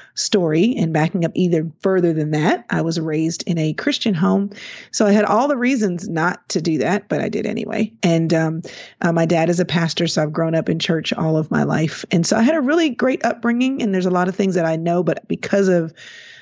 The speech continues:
life, 'cause life just happens, and because there are some things that I chose, um, I understand what it is to have circumstances surrounding your life in general, and then surrounding your journey of motherhood specifically, that make things a little harder. Um, I've had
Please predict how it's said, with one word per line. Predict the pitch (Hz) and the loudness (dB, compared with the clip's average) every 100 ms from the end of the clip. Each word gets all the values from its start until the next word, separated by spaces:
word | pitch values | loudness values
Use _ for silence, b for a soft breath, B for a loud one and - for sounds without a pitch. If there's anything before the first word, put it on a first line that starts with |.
| B | B
life, | 208 185 214 | 0 2 2
'cause | 226 180 | 0 0
life | 190 185 | 0 0
just | - 196 | -2 -2
happens, | - 180 226 214 | -2 0 2 2
and | 175 | 0
because | 165 180 165 | -2 0 0
there | 170 | 0
are | 165 | 0
some | - 170 | 0 -2
things | 156 165 165 | -2 -2 0
that | 156 160 | 0 2
I | 165 160 | 0 0
chose, | - 190 175 160 190 B B B B - | 0 2 2 0 -4 B B B B 0
um, | 175 175 - | 2 2 0
I | 175 | 0
understand | 185 185 180 185 180 | 2 2 2 0 2
what | 175 175 | 0 0
it | |
is | 170 170 165 | 0 -2 -2
to | 185 | 0
have | 151 170 160 - | 2 2 0 -4
circumstances | - 180 180 175 175 160 - 160 151 - | -2 0 0 0 0 -2 0 -2 -2 0
surrounding | 165 165 170 165 | 2 2 0 -2
your | 160 | -2
life | 160 160 156 | 0 0 0
in | 165 | -2
general, | 156 220 185 156 220 - | 2 2 2 0 -2 0
and | 190 | 0
then | 190 | 2
surrounding | 185 180 170 170 170 | 0 0 0 0 0
your | 165 160 | -2 0
journey | 165 160 - | 0 0 0
of | 165 | 0
motherhood | 170 190 190 175 - | 2 2 4 2 0
specifically, | 175 151 170 170 160 160 170 B B B B - | -4 0 0 0 0 0 0 B B B B -2
that | 214 | 2
make | 240 240 | 2 2
things | 247 226 | 2 2
a | 214 | 2
little | 202 185 | 0 -2
harder. | 190 202 165 185 180 | -2 -2 -2 -8 -4
Um, | 185 175 | -2 0
I've | 170 160 | 0 0
had | 147 165 | 0 0